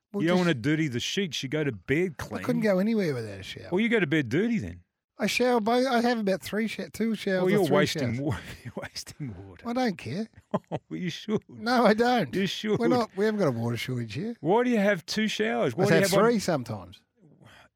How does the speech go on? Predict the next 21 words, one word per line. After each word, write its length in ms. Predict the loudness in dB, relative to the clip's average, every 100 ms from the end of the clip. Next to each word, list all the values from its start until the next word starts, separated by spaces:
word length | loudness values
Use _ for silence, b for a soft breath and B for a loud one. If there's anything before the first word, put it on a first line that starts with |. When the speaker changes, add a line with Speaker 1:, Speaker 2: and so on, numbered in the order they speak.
| _ _
Speaker 2:
for 140 | -4
the 120 | -2
day? 520 | 0 2 2 2 -2 -8 _
Speaker 1:
I 60 | 0
wake 300 | 2 2 0
up, 240 | -2 -4 -14 _ _ _ _
have 160 | -2 -2
a 60 |
shower 440 | -2 -6 -6 -8 -12 _
every 360 | -6 -4 -2 -4
single 500 | -4 -6 -4 -4 -6
day 400 | -6 -6 -6 -10 -12
I 80 | -12
wake 320 | -10 -14 -16
up, 240 | -20 _ _ _ -8
unless 440 | -2 2 2 0 -4
I'm 180 | -4
going 300 | -2 -2 -4
for 180 | -6 -8
a 20 | -6
run 460 | -6 -6 -8 -12